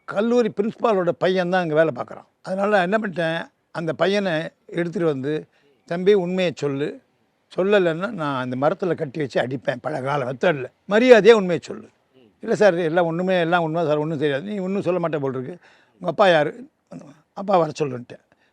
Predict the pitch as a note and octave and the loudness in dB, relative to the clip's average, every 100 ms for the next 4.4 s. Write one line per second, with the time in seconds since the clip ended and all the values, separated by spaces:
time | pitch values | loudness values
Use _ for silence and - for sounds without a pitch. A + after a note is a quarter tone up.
0 | _ G3+ G#3+ G#3 F#3 F#3 E3+ D3 E3+ E3 | _ -2 4 6 6 4 4 -2 -2 -2
1 | D#3+ G3 D#3+ A#2+ A#2 - _ _ F#3+ G3 | -2 -2 -4 -6 -12 -16 _ _ -2 0
2 | G3 G3 E3 F3 F3+ E3 E3+ D#3+ D3 A2+ | 2 0 0 -2 -2 -4 -2 0 0 -2
3 | C#3 D3 C3+ _ _ _ _ - E3+ E3 | -8 -14 -18 _ _ _ _ -8 -2 2
4 | F#3+ F3 F3 | 2 2 0